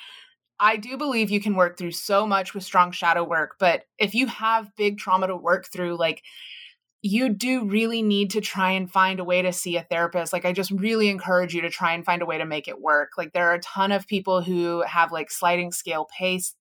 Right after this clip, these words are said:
uh, like, payments, you know, where it's based on your income. The virtual therapy apps have made it a lot easier for you to find someone who might be a good fit. Like, if you're dealing with, like,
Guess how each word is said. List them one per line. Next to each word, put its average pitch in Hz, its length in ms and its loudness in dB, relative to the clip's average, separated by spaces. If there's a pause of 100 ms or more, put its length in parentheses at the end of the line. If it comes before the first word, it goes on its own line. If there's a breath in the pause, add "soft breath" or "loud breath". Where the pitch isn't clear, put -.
(120)
uh, 190 140 0
like, 170 260 -4
payments, 190 580 0
you 180 120 -6
know, 160 260 -4
where 170 160 0
it's 160 160 -4
based 160 340 -4
on 175 160 0
your 160 180 -10
income. 185 640 0 (480 loud breath)
The 208 100 2
virtual 208 360 0
therapy 170 400 -4
apps 180 300 2
have 180 140 -10
made 170 140 -4
it 170 140 -2
a 175 60 -6
lot 160 320 4
easier 185 400 2
for 185 140 -6
you 180 140 -4
to 175 40 -8
find 170 320 0
someone 175 300 -4
who 180 100 -6
might 170 220 -2
be 180 80 -2
a 170 80 -4
good - 180 -8
fit. 190 380 2 (280 loud breath)
Like, 190 220 2
if 185 160 -2
you're 185 140 0
dealing 165 280 -4
with, 160 160 -10
like, 170 220 2